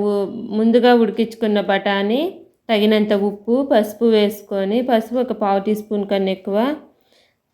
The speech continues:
కా-, కూరకు సరిపోను ఉప్పు ఇక్కడ వేసండి, కొద్ది తక్కువ వేసామని, ఎందుకంటే కారంతో కొంచెం మిక్సీ పట్టేటప్పుడు వేసుకోవాలండి.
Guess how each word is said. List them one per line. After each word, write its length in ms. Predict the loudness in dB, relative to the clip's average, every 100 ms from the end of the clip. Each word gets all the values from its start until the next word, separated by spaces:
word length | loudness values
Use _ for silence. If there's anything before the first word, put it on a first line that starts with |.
| _ _ _ _ _
కా-, 440 | 4 6 6 4 2 -2 -6 -2
కూరకు 360 | 2 2 2
సరిపోను 540 | -2 -2 -2 -2 0 0 0
ఉప్పు 180 | -2 -4
ఇక్కడ 200 | -2 0
వేసండి, 400 | 2 0 -2 -4
కొద్ది 360 | -2 -4 -2 -2
తక్కువ 300 | -4 -2 -2
వేసామని, 440 | 0 -2 -2 0
ఎందుకంటే 320 | 2 2 2
కారంతో 480 | 2 4 4 2 -2
కొంచెం 320 | -2 -2 0 -2
మిక్సీ 280 | -2 -2
పట్టేటప్పుడు 560 | 0 0 -2 -4 -4 -2
వేసుకోవాలండి. 920 | -2 -4 -6 -2 0 -2 -4 -2